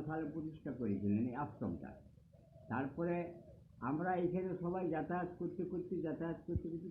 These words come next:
তখন তো জঙ্গলাকীর্ণ ভয়াবহ জঙ্গল ছিল, চোর ডাকাত, বাঘ, ভল্লুক, হাতি সব কিছুই ছিল এইখানে,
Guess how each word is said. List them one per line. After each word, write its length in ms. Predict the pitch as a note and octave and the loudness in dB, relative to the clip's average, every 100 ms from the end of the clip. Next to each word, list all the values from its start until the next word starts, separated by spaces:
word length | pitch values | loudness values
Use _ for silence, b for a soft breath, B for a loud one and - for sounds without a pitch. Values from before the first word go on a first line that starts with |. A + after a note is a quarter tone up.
| E3+ | -4
তখন 220 | C3+ D#3 | -2 -2
তো 100 | E3 D3 | -2 0
জঙ্গলাকীর্ণ 760 | C3+ B2+ C3+ D3+ - D#3 D#3+ E3+ D3 - - - - - | 2 4 2 0 0 0 2 2 0 -4 -16 -20 -18 -4
ভয়াবহ 480 | A2+ B2+ D3 D#3 E3+ | 2 4 6 6 4
জঙ্গল 440 | C#3+ C#3+ C#3+ D#3+ D3+ | 6 6 6 6 4
ছিল, 160 | D#3+ F3 D#3+ | 6 6 6
চোর 380 | G#2+ C3 C3 C#3 C3+ | 4 6 8 8 6
ডাকাত, 360 | A#2+ A2 A#2 C3 C#3+ | 2 0 0 0 0
বাঘ, 280 | A2+ G#2 A2 G2+ | 2 2 2 2
ভল্লুক, 400 | G#2 G#2+ A2+ A#2 - - - - | 2 4 2 0 -8 -20 -20 -4
হাতি 260 | A2 G#2 C3 C3 | -2 2 0 0
সব 140 | C3 B2+ C3 | 0 -2 -2
কিছুই 280 | D#3 G3 F#3 | -2 0 0
ছিল 120 | D3+ G#2+ | 2 4
এইখানে, 380 | F#2 - D#2 | 4 0 -6